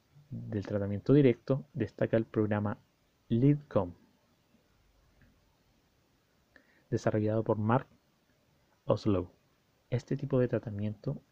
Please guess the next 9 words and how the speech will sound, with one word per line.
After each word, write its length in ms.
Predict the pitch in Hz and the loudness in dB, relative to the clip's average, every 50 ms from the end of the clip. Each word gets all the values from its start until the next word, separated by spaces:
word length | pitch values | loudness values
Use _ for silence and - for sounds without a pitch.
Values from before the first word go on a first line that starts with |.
| _ _ - | _ _ -6
entrena 680 | 113 104 104 101 - 113 110 113 117 123 127 - - _ | -6 -6 -6 -6 -4 -2 -2 -2 -2 -4 -6 -6 -8 _
a 100 | 110 110 | -10 -10
los 120 | 107 - _ _ | -10 -14 _ _
padres 420 | - 127 127 127 123 127 127 - _ _ | 0 2 2 2 0 -4 -8 -10 _ _
para 420 | _ - 110 104 107 110 160 175 - _ | _ -8 -6 -6 -8 -10 -10 -18 -8 _
que 100 | - 101 | -4 -4
dicten 360 | 101 107 _ _ - 110 107 | -4 -6 _ _ -6 -4 -4
directrices 560 | 104 98 107 - _ - 117 107 - - - | -4 -4 -6 -10 _ -14 -14 -4 -4 -4 -2
verbales, 680 | - 104 98 98 98 120 120 113 98 95 - - - _ | -2 -4 -4 0 2 4 4 4 2 -2 -8 -14 -20 _